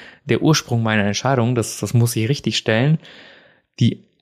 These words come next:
eine Entscheidung, die ich damals für mich primär getroffen hatte, war, ich werde mich nicht mehr mit ihm treffen. Denn mein Dad hat alles mitbekommen, ich kann euch die Story kurz erzählen.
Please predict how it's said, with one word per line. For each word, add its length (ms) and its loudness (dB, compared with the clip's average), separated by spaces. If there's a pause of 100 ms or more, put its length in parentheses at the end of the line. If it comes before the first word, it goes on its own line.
(120)
eine 360 2
Entscheidung, 460 2
die 100 0
ich 160 -6
damals 300 0
für 80 0
mich 200 0
primär 360 2
getroffen 420 -4
hatte, 260 -4
war, 440 0 (400)
ich 260 -4
werde 260 2
mich 300 0
nicht 220 0
mehr 120 2
mit 140 0
ihm 140 0
treffen. 560 -8
Denn 400 2 (800)
mein 200 0
Dad 220 0
hat 100 0
alles 200 -2
mitbekommen, 480 -4
ich 80 -4
kann 140 -2
euch 120 -2
die 80 -8
Story 280 0
kurz 220 -8
erzählen. 540 0